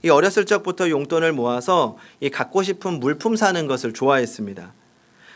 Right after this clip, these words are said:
그래서 뭐 지금도 당장 사지는 못하지만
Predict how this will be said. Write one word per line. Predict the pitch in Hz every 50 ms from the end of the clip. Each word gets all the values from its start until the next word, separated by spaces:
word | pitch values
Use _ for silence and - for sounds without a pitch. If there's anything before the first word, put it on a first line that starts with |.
| -
그래서 | - 165 170 185 175 196
뭐 | 175 165 170 160
지금도 | 165 - 147 139 160 156 156 190 196 175 135 107 104 107
당장 | - - - 165 - 202 208 208
사지는 | 214 208 202 202 202 202 196
못하지만 | 180 175 165 - 151 143 123 123 127 156 185 170 120 104 -